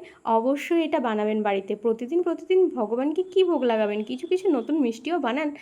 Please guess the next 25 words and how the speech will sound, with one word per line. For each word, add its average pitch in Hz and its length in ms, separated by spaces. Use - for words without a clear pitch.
আর 262 200
বানিয়ে 226 360
ভগবানের 226 480
সামনে 247 440
দেখুন, 208 680
ভগবান 240 400
কত 214 260
খুশি 302 280
হবে 403 120
আর 427 100
বাড়ির 220 300
লোকও 285 240
ভীষণ 262 440
খুশি 233 260
হয়ে 214 100
যাবে। 202 220
তো 254 80
অবশ্যই 240 320
বানাবেন 220 360
আর 254 120
বানিয়ে 233 340
আমাকে 285 240
জানাতে 220 340
ভুলবেন 247 360
না 294 180